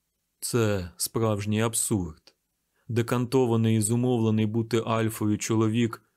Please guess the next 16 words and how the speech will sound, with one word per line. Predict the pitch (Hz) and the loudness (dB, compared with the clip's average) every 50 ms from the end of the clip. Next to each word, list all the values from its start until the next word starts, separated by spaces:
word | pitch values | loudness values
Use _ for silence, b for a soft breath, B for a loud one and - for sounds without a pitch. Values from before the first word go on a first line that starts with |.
| _ _ | _ _
просто | - 131 120 113 110 110 - - 113 | -2 0 2 2 2 0 0 -2 -2
збожеволіє, | 110 104 104 120 117 104 117 131 131 135 139 113 98 90 87 82 82 80 76 - - _ _ _ - | -2 0 0 0 2 2 2 2 2 2 2 2 2 2 0 -4 -6 -10 -12 -16 -20 _ _ _ -6
якщо | 101 101 98 - - 110 | -4 -4 -4 -2 -2 -2
йому | 101 101 98 101 98 | -2 0 -2 -2 -2
доведеться | 92 98 98 98 104 98 110 107 98 - - 113 | -2 -2 -2 -2 -2 -2 -2 -2 -2 -2 -2 0
виконувати | 107 113 120 113 - 120 113 110 107 107 107 - 113 | 0 0 -2 0 -2 0 0 0 0 -2 -2 -2 -2
роботу | 107 110 113 113 127 135 131 107 - - 87 85 - _ _ _ _ _ _ _ | -2 -2 0 0 0 0 0 0 -4 -10 -12 -12 -14 _ _ _ _ _ _ _
напівдебільних | - 123 120 120 131 123 110 107 101 117 117 110 104 117 110 104 104 107 98 - - | -4 -4 -2 0 0 -2 -2 0 -2 -2 -2 0 0 0 2 2 0 -2 -2 -2 -2
епсилонів. | 120 107 98 - - - - 87 87 82 82 82 80 78 - _ _ _ _ _ _ _ _ _ B B B B | -2 -2 0 -2 -4 -6 -6 -6 -8 -10 -12 -14 -16 -18 -20 _ _ _ _ _ _ _ _ _ B B B B
Збожеволіє | - 110 110 107 127 123 110 127 135 127 135 135 117 98 90 90 90 92 | -4 -2 0 2 2 2 2 2 2 2 4 4 4 2 2 0 0 -2
або | 95 98 107 101 | -2 -2 -2 -2
почне | - 113 110 - - 113 110 107 101 | 0 -2 -2 0 0 0 0 0 -2
трощити | - - 117 117 113 - - 117 110 113 113 | -2 -2 -2 -2 -2 -2 -2 -2 -2 -2 -2
все | 107 - - - 110 | -2 -2 0 0 0
довкола | 107 127 127 - - - 117 110 113 120 | 0 0 -2 -2 -2 -2 0 0 0 0
себе. | - - - 120 104 90 87 80 82 - - | 0 0 -2 -2 -2 -2 -4 -6 -10 -16 -18